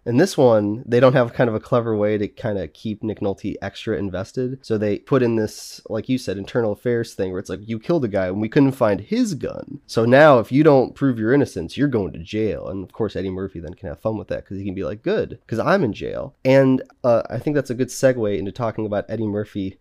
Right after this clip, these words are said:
once again being <laughs> in jail in this movie. Because the first forty-eight Hours, like we said, comes out in nineteen eighty-two. This movie comes out in nineteen ninety. So this is eight years, actually, after the fact. But they say in the movie that it's only five years. And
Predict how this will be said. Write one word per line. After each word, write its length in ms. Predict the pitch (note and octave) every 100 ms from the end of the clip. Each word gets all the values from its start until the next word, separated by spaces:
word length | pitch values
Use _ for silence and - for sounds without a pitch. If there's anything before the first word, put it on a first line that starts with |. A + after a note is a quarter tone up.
| _ _
once 300 | G#2 A2+ A2+
again 260 | A2+ A#2+ A2+
being 360 | A2 A2 A2 A2
<laughs> 40 | F3+
in 140 | C#3+
jail 300 | A#2 B2 A#2+ -
in 140 | C3
this 160 | A2 -
movie. 400 | A2+ G#2+ - - -
Because 240 | B2+ C3
the 80 | C3
first 240 | F3 F3
forty-eight 300 | G3 F#3 D#3
Hours, 280 | B2 A2+ A2+
like 120 | G#2+
we 80 | G#2
said, 220 | - G#2
comes 200 | A2+ G#2+
out 100 | G#2
in 60 | F2+
nineteen 320 | F#2+ F2+ F2+
eighty-two. 480 | D#2+ D#2 - - - _ -
This 180 | D3+ G3+
movie 160 | F#3
comes 200 | F3 C#3+
out 120 | B2+
in 60 | F#2+
nineteen 340 | G#2 G2 F#2+
ninety. 360 | D#2+ C#2 - -
So 140 | - A2
this 220 | D3 D#3
is 420 | D3+ C#3 C3 - -
eight 220 | B2 -
years, 400 | A2+ G2 A#1+ - -
actually, 380 | G2 - - -
after 180 | -
the 60 | -
fact. 320 | - - -
But 140 | - G#2+
they 80 | A2+
say 280 | - G3
in 120 | E3 B2
the 40 |
movie 280 | G#2+ F#2+ F2
that 100 | D2
it's 160 | D2
only 160 | F2+ B1
five 340 | - G2 D2+
years. 340 | G1+ G1+ - - C#3+
And 420 | C3+ B2 A#2+